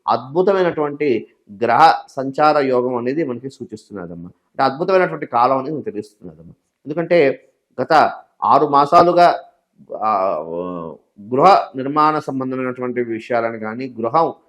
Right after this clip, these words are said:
కట్టుకోవాలి, గృహం గురించి ఎన్నో ప్రయత్నాలు చేస్తున్న వాళ్ళకి ఈ మాసం చాలా ఆశాజనకంగా, అద్భుతంగా ఆ యొక్క గ్రహ సంచారం అనేది సూచిస్తున్నదమ్మా. కాబట్టి ఈ వృశ్చిక రాశి వారు ఎవరెవరు గృహ సంబంధమైనటువంటి విషయాల్లో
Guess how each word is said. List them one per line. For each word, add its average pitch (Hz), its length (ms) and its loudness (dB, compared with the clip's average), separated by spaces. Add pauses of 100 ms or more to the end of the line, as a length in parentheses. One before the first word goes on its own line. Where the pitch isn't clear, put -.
(220)
కట్టుకోవాలి, 131 600 0
గృహం 135 460 -4
గురించి 135 260 -6
ఎన్నో 135 140 -6
ప్రయత్నాలు 127 480 -2
చేస్తున్న 117 300 -8
వాళ్ళకి 139 460 -4 (260)
ఈ 127 100 2
మాసం 117 520 -2
చాలా 117 160 0
ఆశాజనకంగా, 131 800 -2
అద్భుతంగా 131 600 -2 (180)
ఆ 107 80 -2
యొక్క 104 220 -8
గ్రహ 104 100 -8
సంచారం 117 460 -8
అనేది 113 180 -14
సూచిస్తున్నదమ్మా. 90 680 -20 (400)
కాబట్టి 131 500 -6 (360)
ఈ 104 380 -6
వృశ్చిక 110 280 -6
రాశి 156 260 2
వారు 147 160 0
ఎవరెవరు 131 580 0 (460)
గృహ 135 180 0
సంబంధమైనటువంటి 143 840 -6
విషయాల్లో 113 600 -4